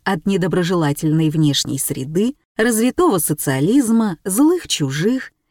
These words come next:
чтобы дочки в их профессиональной жизни не продирались, не спотыкались,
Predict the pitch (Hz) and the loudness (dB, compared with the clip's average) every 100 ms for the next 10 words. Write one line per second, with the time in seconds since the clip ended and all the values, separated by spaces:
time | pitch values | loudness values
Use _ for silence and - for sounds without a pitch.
0 | _ - - 208 214 330 - - 208 180 | _ -6 -2 0 2 2 0 -2 0 2
1 | 262 - 190 175 190 - 196 190 170 151 | 0 0 -4 -2 -2 -2 0 0 2 2
2 | 151 165 233 277 208 185 151 _ _ 262 | 2 2 2 2 2 -2 -4 _ _ 2
3 | 320 262 170 139 135 147 220 254 151 - | 4 4 0 2 2 2 2 0 0 0
4 | 202 185 - 151 - 113 214 277 262 247 | 0 0 -2 -6 -6 -6 -2 0 0 -2
5 | - | -6